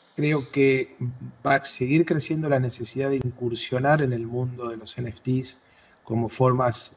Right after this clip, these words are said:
de monetizar ciertos activos, como una forma de, de tener más engagement con los clientes, como una forma de poder tener una, una participación en el mercado un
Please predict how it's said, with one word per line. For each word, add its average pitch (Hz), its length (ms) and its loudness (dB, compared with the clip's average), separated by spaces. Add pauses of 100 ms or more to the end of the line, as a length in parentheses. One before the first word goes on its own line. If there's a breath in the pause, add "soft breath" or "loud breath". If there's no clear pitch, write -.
(140)
de 113 160 0
monetizar 117 640 2
ciertos 120 500 0
activos, 151 680 4
como 117 220 -2
una 120 140 -2
forma 123 380 2
de, 110 220 0 (440 soft breath)
de 113 140 2
tener 123 240 6
más 123 160 2
engagement 123 500 4
con 117 140 -2
los 107 140 -8
clientes, 139 840 6
como 117 200 -2
una 120 140 2
forma 123 380 2
de 113 80 -2
poder 123 420 4 (320 loud breath)
tener 120 160 4
una, 120 380 4
una 123 200 2
participación 120 800 2
en 123 80 2
el 117 120 0
mercado 120 440 2
un 117 160 0